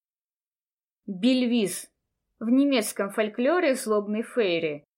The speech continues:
Он живёт внутри стволов деревьев, лесов и рощ,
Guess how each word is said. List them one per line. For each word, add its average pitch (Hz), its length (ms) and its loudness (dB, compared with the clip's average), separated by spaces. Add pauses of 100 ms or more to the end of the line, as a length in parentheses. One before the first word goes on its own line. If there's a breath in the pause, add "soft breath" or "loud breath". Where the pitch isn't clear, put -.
(180)
Он 330 200 4
живёт 302 400 2
внутри 214 300 0
стволов 202 480 0
деревьев, 220 680 0
лесов 208 520 -4
и 208 120 2
рощ, 285 440 0